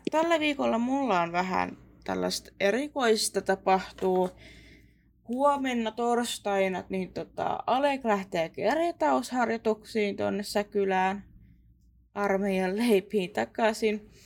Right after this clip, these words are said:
On siellä viikon vähän päälle.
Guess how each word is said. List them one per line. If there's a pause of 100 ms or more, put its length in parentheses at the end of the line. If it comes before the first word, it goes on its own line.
(360)
On
siellä (500)
viikon (220)
vähän
päälle.